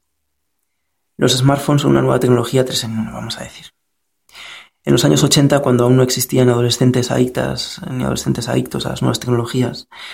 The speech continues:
se usaba un bolivic y energía humana para rebobinar cintas de audio que contenían nuestra música en minutos, no sé si lo recordáis.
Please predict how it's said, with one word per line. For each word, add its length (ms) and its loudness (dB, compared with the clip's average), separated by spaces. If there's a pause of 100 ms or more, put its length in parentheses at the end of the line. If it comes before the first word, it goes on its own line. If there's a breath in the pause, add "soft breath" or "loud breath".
(260 loud breath)
se 140 -2
usaba 280 2
un 160 6
bolivic 640 2 (320)
y 240 2
energía 380 0
humana 560 0 (340 loud breath)
para 160 0
rebobinar 540 2
cintas 320 0
de 80 -2
audio 360 -4 (540 loud breath)
que 100 -14
contenían 400 4
nuestra 280 4
música 340 4
en 80 2
minutos, 540 0
no 120 -6
sé 120 -6
si 40 -8
lo 100 -2
recordáis. 640 -8